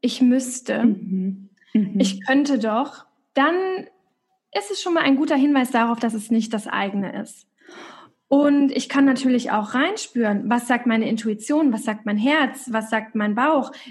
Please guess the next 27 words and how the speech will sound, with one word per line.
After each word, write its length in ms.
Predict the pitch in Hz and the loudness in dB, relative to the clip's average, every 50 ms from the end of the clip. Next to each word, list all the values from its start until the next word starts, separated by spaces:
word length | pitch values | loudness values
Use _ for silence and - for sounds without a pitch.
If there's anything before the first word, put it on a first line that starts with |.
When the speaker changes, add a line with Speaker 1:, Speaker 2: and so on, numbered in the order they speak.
| - _ - | -20 _ -8
Speaker 1:
wie 360 | 220 202 214 254 254 277 277 | -4 0 2 4 4 4 4
sind 180 | 247 254 233 | 2 0 2
meine 220 | 233 226 226 226 214 | 2 2 2 2 0
Gefühle 800 | 214 226 220 - - 339 427 415 339 269 214 196 190 - 285 - | -2 -4 -2 0 2 2 4 4 2 2 2 0 -2 -6 -10 -14
zu 160 | - - 247 | -8 -4 -2
diesem 300 | 202 233 220 214 220 208 | 0 0 0 0 0 -2
Traum 420 | 208 - - 214 214 214 214 208 202 | -2 -4 -2 0 0 2 2 0 0
oder 220 | 202 202 202 202 202 - _ | 0 0 -2 -4 -6 -8 _
zu, 120 | - 214 208 175 | -10 -10 -10 -10
zu 140 | - - 202 | -8 -4 -4
diesem 240 | 226 214 202 202 202 | -2 0 -2 -4 -4
Ziel, 380 | - - 247 247 254 233 233 | -2 0 2 4 4 2 0
zu 120 | 247 - 220 | -2 -4 -4
diesem 320 | 190 208 202 - 208 202 | -4 -2 0 0 0 2
Wunsch. 380 | 196 226 220 208 196 196 - - - - - - - - - _ _ - | 2 2 2 2 0 -2 -4 -10 -12 -20 -20 -20 -20 -20 -20 _ _ -2
Ist 180 | 269 269 269 | 0 0 0
das 160 | 302 269 285 | 0 -2 0
wirklich 300 | 254 269 269 269 254 262 | 0 0 0 0 -2 0
was, 180 | 240 247 247 247 | 0 0 0 0
was 160 | 240 226 233 | -2 0 2
mich 160 | 240 233 226 - | 2 0 2 2
innerlich 440 | 240 233 214 202 196 196 - - - | 2 2 2 0 -2 -4 -6 -4 0
anzündet? 760 | 202 214 202 208 - - 247 240 247 277 311 466 539 - - - - - _ - | 0 0 0 0 0 2 4 4 4 4 2 0 -4 -8 -14 -20 -20 -14 _ 0
Wenn 100 | 240 247 | 4 4
ich 100 | - 196 | 4 4
Speaker 2:
Mhm. 40 | 196 | 4
Speaker 1:
darüber 320 | 233 226 247 226 240 233 | 2 2 2 2 2 0